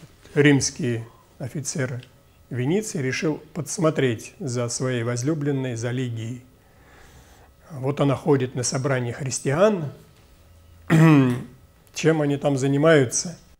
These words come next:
<clears throat> Собрания-то тем более ночные, ночью да на кладбищах.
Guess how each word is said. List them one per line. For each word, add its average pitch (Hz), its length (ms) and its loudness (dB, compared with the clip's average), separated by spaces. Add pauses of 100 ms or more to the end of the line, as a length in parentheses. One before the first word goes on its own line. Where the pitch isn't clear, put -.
(760)
<clears throat> - 220 -2 (100)
Собрания-то 139 680 0
тем 147 240 -4
более 135 260 0
ночные, 139 680 2 (580)
ночью 165 420 2
да 123 120 -2
на 135 120 0
кладбищах. 165 840 0